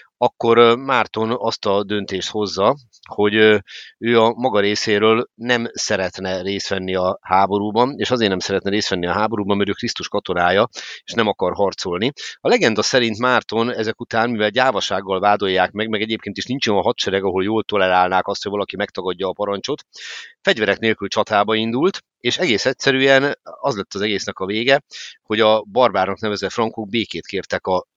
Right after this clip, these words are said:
császártól. Na most, hogyha megnézzük ezt a sztorit, ez is visszautal már arra, ugye, hogy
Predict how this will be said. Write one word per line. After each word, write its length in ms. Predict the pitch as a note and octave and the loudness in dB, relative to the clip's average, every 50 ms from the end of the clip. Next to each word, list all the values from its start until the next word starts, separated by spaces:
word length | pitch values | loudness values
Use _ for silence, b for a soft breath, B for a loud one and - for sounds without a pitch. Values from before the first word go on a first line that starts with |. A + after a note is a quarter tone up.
| _ _ | _ _
császártól. 760 | - - G2+ E2+ E2 - - D#2+ D2+ - - D#2+ D2+ C#2+ C#2+ _ _ _ _ | -2 0 2 2 0 0 -2 -2 -2 -2 -4 -6 -8 -8 -8 _ _ _ _
Na 100 | - G2+ | -2 0
most, 160 | A2+ A2+ A#2 | 0 2 0
hogyha 200 | C3 A#2+ - B2 | 0 0 0 2
megnézzük 420 | C3+ D#3+ D#3 C3+ A#2 G2+ G2 - | 2 4 4 4 2 2 0 -2
ezt 160 | G#2 - - | -4 -4 -4
a 40 | - | -6
sztorit, 380 | - - - G#2 G#2 C3 B2+ - | -6 -2 0 0 0 0 -2 -2
ez 140 | - A#2+ A#2 | -2 -2 -2
is 120 | A2+ - | -2 -2
visszautal 500 | - G#2 - - G2 G2 G2 - G2 F#2+ | -4 -4 -6 -6 -6 -6 -4 -2 -2 -2
már 220 | F#2 F#2 F2+ F#2+ | 0 0 2 2
arra, 220 | G2+ G2 F#2+ F2+ F#2+ | 4 2 2 0 -2
ugye, 220 | F#2+ F#2 F2+ F#2+ | -2 -2 -2 -2
hogy 220 | F#2 F#2 F2+ - | -2 -2 -4 -6